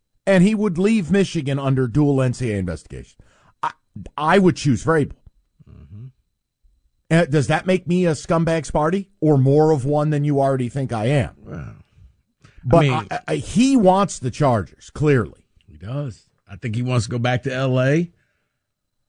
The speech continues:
Speaker 2: But it's, does the Chargers want him? And it, this to me feels like, uh, when he went to Minnesota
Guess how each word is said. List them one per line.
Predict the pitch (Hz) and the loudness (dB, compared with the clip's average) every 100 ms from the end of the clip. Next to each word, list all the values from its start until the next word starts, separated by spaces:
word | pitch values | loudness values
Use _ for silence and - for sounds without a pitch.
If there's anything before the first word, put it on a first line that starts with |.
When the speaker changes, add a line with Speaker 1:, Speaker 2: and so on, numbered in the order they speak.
| _ _ _ _ _ _ 110 | _ _ _ _ _ _ -4
Speaker 2:
But | 135 127 - | -4 -4 -4
it's, | 123 117 - | -4 -4 -8
does | - 117 107 | -4 -2 -2
the | - 87 | -6 -8
Chargers | 120 120 113 98 | -2 0 0 0
want | 113 104 | -2 -2
him? | 95 151 214 151 | 2 2 4 4
And | 123 | 2
it, | 127 - | 0 -4
this | 113 147 208 | 0 0 0
to | - | 0
me | 190 185 | 0 2
feels | 185 180 175 131 | 0 0 -2 0
like, | 156 147 - 147 | 0 0 -4 -6
uh, | 131 127 | -2 0
when | 120 127 123 | 0 -2 -4
he | 139 | -6
went | 127 - | -4 -4
to | 131 | 0
Minnesota | 135 123 - 190 101 | 0 0 -2 -4 -4